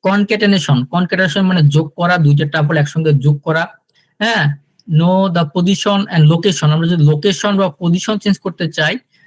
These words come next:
তাহলে দেখতে চাই, সেক্ষেত্রে আমরা কনক্যাট করতে পারি বা ইনডেক্সিং করতে পারি। ইনডেক্সিং করলেও আমরা লোকেশন দেখতে পারবো, আসলে ওই তিন নম্বরের যে লোকেশনটা কত,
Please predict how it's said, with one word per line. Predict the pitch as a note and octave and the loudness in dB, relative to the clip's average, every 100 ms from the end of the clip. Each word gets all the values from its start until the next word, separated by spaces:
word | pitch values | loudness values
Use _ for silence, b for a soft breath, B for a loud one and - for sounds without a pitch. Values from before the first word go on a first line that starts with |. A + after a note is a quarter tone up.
| b | b
তাহলে | E3 E3+ F3 E3+ | -2 0 2 2
দেখতে | D#3+ D#3+ F3+ | 2 0 -4
চাই, | E3+ F3 | -4 -4
সেক্ষেত্রে | G3+ - G3 G#3+ G#3+ A#3 - _ _ - | -4 -4 -4 -4 -4 -4 -6 _ _ 0
আমরা | D3 D#3 D#3 | 2 2 0
কনক্যাট | - E3+ F3 D3+ G#3 | -4 -2 -2 -2 -4
করতে | - G#3 - | -4 -6 -4
পারি | A#3 G3+ D#4 | -4 -4 -4
বা | G3+ D3+ G3+ - _ | -2 -2 -2 -10 _
ইনডেক্সিং | F3+ D#3+ F#3+ G3 - A#3+ | 2 4 2 0 0 0
করতে | A#3 D3 D3+ | 0 -2 0
পারি। | C3+ C#3 | 2 4
ইনডেক্সিং | D3 F3+ - G#3 G3+ | 2 2 -2 -4 -2
করলেও | G3+ B3 D4+ - b b | 0 0 -2 -8 b b
আমরা | C#3+ E3 | 2 2
লোকেশন | F#3+ C#3+ C#3+ D#3 A3+ G3+ | 4 2 2 0 0 2
দেখতে | C#3+ D3+ | 0 2
পারবো, | D3 B2+ C3 | 0 0 -2
আসলে | C#3+ E3+ E3 E3+ | -4 -2 -2 0
ওই | D#3+ D#3+ | 0 -2
তিন | D3 E3+ E3 | 0 2 2
নম্বরের | E3 D#3+ | 2 0
যে | D#3+ G#3 | 0 2
লোকেশনটা | D3+ D3 D3+ E3 D3+ C#3+ | 2 2 0 0 -2 -2
কত, | C3+ | -4